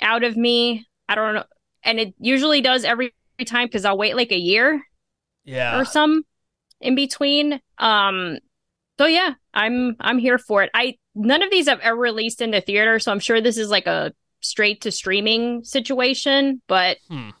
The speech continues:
Speaker 1: I'll rent it and I'll be there. <laughs>
Speaker 2: I, so we have been kicking, I've never seen any of these movies, neither have the, uh, Jess or Seth from the Horror Movie Crew podcast. So we had been kicking around doing that franchise at the cabin this year.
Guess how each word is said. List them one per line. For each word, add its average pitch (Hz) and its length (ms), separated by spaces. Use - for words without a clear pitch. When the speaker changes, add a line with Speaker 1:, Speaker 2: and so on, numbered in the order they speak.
Speaker 1:
I'll 220 180
rent 294 340
it 277 220
and 220 160
I'll 254 140
be 269 200
there. 262 360
<laughs> - 180
Speaker 2:
I, 240 1000
so 202 280
we 254 440
have 220 300
been 180 180
kicking, 208 400
I've 190 180
never 247 180
seen 165 180
any 175 140
of 156 60
these 131 120
movies, 131 300
neither 156 300
have 147 180
the, 139 100
uh, 135 360
Jess 143 300
or 135 60
Seth 151 300
from 139 80
the 123 40
Horror 143 120
Movie 131 220
Crew 127 160
podcast. 127 480
So 135 200
we 202 280
had 202 180
been 156 100
kicking 185 360
around 156 360
doing 151 480
that 147 320
franchise 139 500
at 123 60
the 127 60
cabin 135 440
this 147 220
year. 117 380